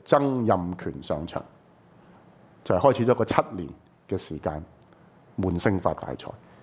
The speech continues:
令到香港問題就消失咗。喺零三年之後，就喺西方同中國嘅呢個角力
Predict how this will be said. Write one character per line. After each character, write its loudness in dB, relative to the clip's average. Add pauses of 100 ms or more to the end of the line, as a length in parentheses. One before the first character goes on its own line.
(220)
令 8
到 8
香 6
港 8
問 4
題 0 (720)
就 6
消 8
失 6 (100)
咗。 4 (240)
喺 6
零 2
三 4
年 0
之 2
後， 6 (840)
就 6
喺 8
西 4
方 4
同 0
中 4
國 6 (640)
嘅 6
呢 6
個 -6
角 6 (180)
力 8